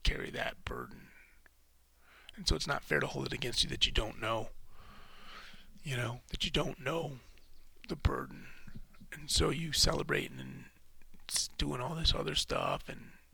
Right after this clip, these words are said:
saying, saying the things and the hollow things that you're saying, that's fine.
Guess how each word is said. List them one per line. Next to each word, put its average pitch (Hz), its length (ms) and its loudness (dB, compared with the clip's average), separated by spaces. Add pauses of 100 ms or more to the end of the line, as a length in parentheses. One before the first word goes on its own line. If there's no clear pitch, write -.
(140)
saying, 135 280 0 (120)
saying 78 260 4
the - 80 -2
things - 340 -2
and 139 80 -4
the - 40 -4
hollow - 280 2
things 139 180 -4
that - 140 -2
you're - 40 4
saying, 123 360 6
that's - 160 0
fine. 113 560 -4